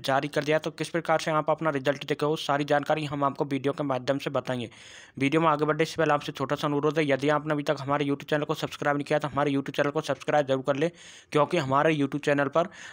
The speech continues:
राजस्थान बीएसटीसी की बिल्कुल साथियों आपके कौन ज्वाइनिंग तक, यानी साथियों आपके कॉलेज अलॉटमेंट तक की संपूर्ण जानकारी आपको हमेशा मिलती रहेगी। चलिए साथियों, वीडियो में डायरेक्ट आगे बढ़ते हैं। वीडियो के डिस्क्रिप्शन में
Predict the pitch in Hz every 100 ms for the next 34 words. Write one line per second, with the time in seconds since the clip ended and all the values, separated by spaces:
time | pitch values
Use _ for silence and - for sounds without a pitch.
0 | - 135 139 156 - 170 151 151 - 151
1 | 147 156 151 139 135 156 151 139 160 147
2 | 139 175 196 - - - 147 151 151 -
3 | 139 147 151 160 156 160 147 185 220 165
4 | 165 151 170 151 143 - 175 151 147 165
5 | 175 - 143 151 151 156 151 - 160 156
6 | 170 - 160 147 175 156 151 143 156 147
7 | 139 135 170 135 135 135 170 151 139 127
8 | 143 135 131 151 165 170 156 151 143 147
9 | 165 147 139 151 170 214 - - - -
10 | 131 139 165 135 131 135 135 123 - -
11 | - 139 147 160 170 156 156 - 165 -
12 | 170